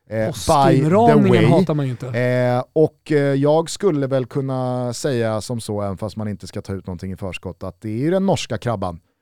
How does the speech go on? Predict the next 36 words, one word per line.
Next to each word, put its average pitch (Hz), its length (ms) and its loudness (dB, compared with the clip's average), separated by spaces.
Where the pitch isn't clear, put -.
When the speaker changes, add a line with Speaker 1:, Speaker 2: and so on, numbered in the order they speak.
Speaker 1:
som 110 280 -4
står 110 140 -8
på 104 80 -10
spel 156 260 -2
då. 87 160 -8
Speaker 2:
Mm. 120 340 -6
Speaker 1:
En 131 200 0
Real-seger 151 680 0
parallellt 143 520 -2
med 120 160 -4
att 107 80 -8
Barca 127 640 -2
tar 127 140 0
en 120 120 0
ny 107 160 0
trea. 95 420 -4
Ja, 143 200 0
men 147 160 0
då 160 160 4
är 135 200 2
ju 160 100 4
andra 107 260 0
platsen 98 360 -4
klar. 92 260 -6
Speaker 2:
Ja. 104 200 -12
Speaker 1:
Det - 60 -16
kommer 143 240 -2
bli 131 120 -2
dyrt 165 280 -2
för 104 120 -2
dig 92 100 -4
på - 60 -16
Sturehof. 90 440 -8
Speaker 2:
Ja, 156 140 -6
jag 165 100 -4
vet. 160 400 -10